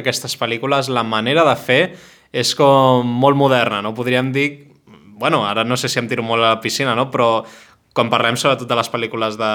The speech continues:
d'avui, que en concret ens centrem en les bogeries de l'emperador i Lilo i Stitch, són com de guions una mica... No, millennials, no sé com dir-ho. És a dir, té, toca com temes que ara ens semblen molt normals i que no ens sorprenen,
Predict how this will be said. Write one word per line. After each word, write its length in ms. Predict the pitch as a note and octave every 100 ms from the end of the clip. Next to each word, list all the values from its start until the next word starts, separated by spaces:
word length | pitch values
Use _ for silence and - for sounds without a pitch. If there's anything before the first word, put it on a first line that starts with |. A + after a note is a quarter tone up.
| G#2
d'avui, 260 | G#2 G#2+ A#2+
que 140 | A#2
en 260 | G#2+ G#2 G2+
concret 320 | G#2+ G#2 A2
ens 160 | A2+ A2+
centrem 460 | A2 G#2+ G#2+ G#2+ G#2
en 200 | G#2 G#2
les 440 | G#2 G#2 G2+ G2+
bogeries 400 | A2+ G#2+ G#2+ A2
de 80 | A#2
l'emperador 560 | A2 G#2+ G#2+ G#2+ G#2 G2+ - _
i 80 | A#2
Lilo 240 | A#2 A#2
i 60 | A#2
Stitch, 280 | - C3 C3
són 260 | - B2
com 840 | C3 C#3+ C#3+ C#3 C3 C3 B2+ B2 A2+
de 160 | B2
guions 400 | A#2 B2+ C#3+ D#3
una 160 | D3 C#3+
mica... 360 | C3 B2+ C#3+ C3+
No, 400 | B2+ F#2+ D#2 A#1+ -
millennials, 720 | A#2 B2 B2+ D3+ B2+ A2 G#2
no 100 | B2+
sé 120 | C3
com 160 | C3 A#2+
dir-ho. 200 | A2+ G2+
És 100 | G2
a 80 | G#2+
dir, 120 | G#2
té, 180 | B2 B2+
toca 300 | B2+ C3 D#3
com 180 | D#3 C3+
temes 440 | C#3+ D3 F3+ - - - _ _
que 80 | C3
ara 140 | B2+ C#3+
ens 80 |
semblen 240 | - C3 A#2+
molt 240 | A#2+ A2+
normals 460 | G#2+ G#2+ D3+ E3 C#3
i 60 | B2
que 220 | G#2+ G#2
no 220 | G2+ G#2+ A2
ens 140 | G#2+
sorprenen, 600 | A2+ G#2 B2 C3+ B2 F#3